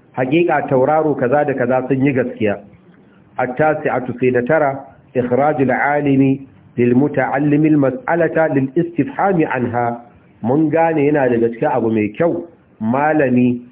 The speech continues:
ya fitar ma ɗalibinsa da wata matsala da nufin ta neman ƙarin haske daga wurin ɗalibin, saboda ɗalibin ya fahimci karatu da kyau. Kamar yadda yanzu ne muku,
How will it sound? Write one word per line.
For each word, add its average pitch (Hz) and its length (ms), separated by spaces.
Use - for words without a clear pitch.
ya 120 160
fitar 160 340
ma 147 140
ɗalibinsa 143 760
da 156 60
wata 135 220
matsala 143 680
da 123 240
nufin 135 540
ta 127 140
neman 147 640
ƙarin 151 400
haske 131 480
daga 120 440
wurin 156 320
ɗalibin, 143 520
saboda 147 360
ɗalibin 143 640
ya 120 100
fahimci 120 440
karatu 131 460
da 120 100
kyau. 117 180
Kamar 139 240
yadda 190 180
yanzu 127 180
ne 127 160
muku, 127 220